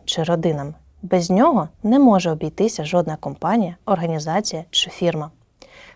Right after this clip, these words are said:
План розпорядження витратами і доходами є також основою для функціонування держави в цілому та окремих територіальних одиниць, таких як міста, області тощо. Є декілька способів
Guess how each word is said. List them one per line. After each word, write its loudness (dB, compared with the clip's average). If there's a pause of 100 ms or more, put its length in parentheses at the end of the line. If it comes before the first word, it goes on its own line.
(100)
План 2
розпорядження 0
витратами -2
і -4
доходами -4 (200)
є 0
також -4
основою 0
для 0
функціонування -2
держави -2
в -10
цілому -2 (320)
та 4
окремих 0
територіальних -6
одиниць, -4 (180)
таких -4
як -10
міста, -6 (220)
області -6 (140)
тощо. -14 (1400)
Є 2
декілька 2
способів 0